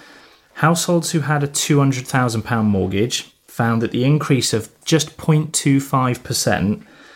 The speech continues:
led to their monthly mortgage payments rising by twenty-five pound thirty-nine a month. If a household was already close to the limit of being able to afford that mortgage, then obviously just that tiny increase of point two five could have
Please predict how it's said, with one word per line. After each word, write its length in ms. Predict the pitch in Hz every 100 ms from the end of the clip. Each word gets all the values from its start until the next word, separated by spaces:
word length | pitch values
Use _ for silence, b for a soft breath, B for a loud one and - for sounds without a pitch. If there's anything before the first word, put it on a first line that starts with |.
| B B B 120
led 220 | 131 135
to 100 | -
their 140 | 127
monthly 320 | 127 135 147
mortgage 340 | 147 127 110 -
payments 360 | - 98 87
rising 340 | 110 104 104 101
by 180 | 101 101
twenty-five 680 | - - 127 - 117 107 107
pound 380 | - 101 98
thirty-nine 600 | - 110 104 - 98 92
a 60 | 92
month. 500 | 98 98 87 - - _ _ _ _ _ _ _ _ _
If 140 | - -
a 60 |
household 440 | 117 156 156 160 139
was 140 | 127
already 300 | 147 156 160
close 520 | 147 - 151 139 120
to 140 | - 120
the 80 | 113
limit 600 | 120 123 107 110 147 -
of 340 | 120 110 - -
being 160 | - 117
able 140 | 113
to 80 | 110
afford 420 | 107 - 139 143
that 200 | 117 -
mortgage, 600 | - 98 101 98 95 - B B B B -
then 100 | 117
obviously 760 | 120 127 - 113 113 110 - _ -
just 240 | 139 -
that 320 | 135 - -
tiny 480 | - - 147 147 143
increase 400 | 139 143 107 -
of 80 | 92
point 240 | - 101
two 160 | - 101
five 480 | - 110 95 92 -
could 220 | - 107
have 220 | 101 -